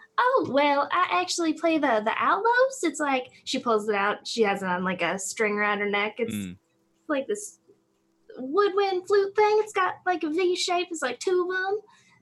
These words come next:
Speaker 1: It looks really weird when you play it, but it sounds pretty.
Speaker 2: Well, I don't much care for, you know, about how it looks as long as the sound is, is pretty.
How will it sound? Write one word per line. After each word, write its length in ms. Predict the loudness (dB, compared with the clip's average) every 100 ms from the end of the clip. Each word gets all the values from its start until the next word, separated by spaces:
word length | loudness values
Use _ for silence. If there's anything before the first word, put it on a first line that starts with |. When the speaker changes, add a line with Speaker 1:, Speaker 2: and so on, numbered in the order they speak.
| _
Speaker 1:
It 60 | -2
looks 280 | 0 0 -2
really 320 | 0 2 2
weird 300 | 4 4 2
when 120 | 0
you 100 | -6
play 280 | -2 -2 0
it, 100 | -2
but 120 | -4
it 120 | -4 -6
sounds 440 | -2 0 0 -4
pretty. 340 | -4 -2 -2 -4 -10 _ _ _ _ _ _ _ _ _ _ _ _ _
Speaker 2:
Well, 280 | -14 -14 -16 -20 _ _ _
I 140 | -10
don't 180 | -8 -4
much 280 | -4 -4 -6
care 240 | -4 -4
for, 540 | -4 -4 -4 -4 -6 -8
you 140 | -8 -6
know, 240 | -6 -8
about 280 | -4 -4 -4
how 220 | -4 -4
it 100 | -4
looks 320 | -6 -8 -10
as 160 | -14 -12
long 200 | -10 -10
as 100 | -12
the 100 | -14
sound 400 | -12 -10 -10 -12
is, 160 | -18 -20 _
is 400 | -20 -20 -20 -20 _ _ _ _ _ _ _ _ _ _ _ _ _ _
pretty. 320 | -14 -12 -10